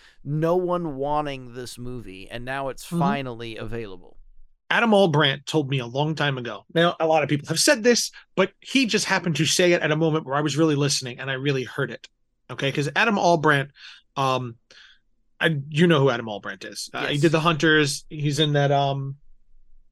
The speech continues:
Speaker 2: he's in, uh, uh, he's actually in Zach Bagans' Demon House movie. <laughs> Uh, he's in Trap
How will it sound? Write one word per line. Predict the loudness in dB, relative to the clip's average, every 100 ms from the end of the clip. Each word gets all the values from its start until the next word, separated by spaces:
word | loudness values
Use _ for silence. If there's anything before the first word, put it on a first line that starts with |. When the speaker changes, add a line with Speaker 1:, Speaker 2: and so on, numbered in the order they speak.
| -10
Speaker 2:
he's | -2 -2 2
in, | 2 2
uh, | 0
uh, | 0 -2 0 -4 -4
he's | -2 0
actually | 2 2 2
in | 4
Zach | 2 2
Bagans' | 4 4 4 0 0
Demon | 0 2
House | 0 -2 -2
movie. | -2 -2 -10 _ _ _ _ _ _ _ -2
<laughs> | -2 2 0 0 -4 -18 -20 -20 -20 -4
Uh, | 2 4 4
he's | 4 2
in | 2
Trap | 2 4 2 -2